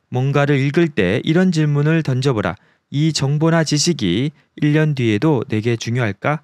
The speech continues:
십 년 뒤에는? 팔십 년 뒤에는?" 그 대답이 아니오여도 괜찮다. 심지어 자주 그런다 해도 이상한 일은 아니다.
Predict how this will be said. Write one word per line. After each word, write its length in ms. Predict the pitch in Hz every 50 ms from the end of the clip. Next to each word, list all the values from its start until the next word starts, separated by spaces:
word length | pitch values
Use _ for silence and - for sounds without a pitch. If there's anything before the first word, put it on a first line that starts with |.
| _ _ _
십 180 | - - 180 185
년 300 | 190 196 208 208 190 175
뒤에는? 340 | 165 143 113 90 82 85 - - _ _ _
팔십 320 | - - 135 123 - 131 127
년 260 | 123 127 127 127 123
뒤에는?" 380 | - 117 113 104 92 87 87 - _ _ _ _ _ _ _ _ -
그 160 | - 185 185
대답이 560 | 170 170 165 170 156 117 104 87 113 135 - - -
아니오여도 720 | 101 110 127 151 165 165 170 175 170 139 113 104 143 151
괜찮다. 520 | 147 - 139 131 135 123 110 - 82 76 - _ _ _ _ _ _
심지어 460 | - - - 143 135 123 131 147 147
자주 380 | 143 - - 123 123 143 151 151
그런다 360 | 139 143 139 135 139 131 143
해도 320 | 135 123 117 - 165 175 -
이상한 380 | 127 123 127 123 123 123 123 110
일은 220 | 104 113 139 143
아니다. 320 | 127 101 95 - 82 76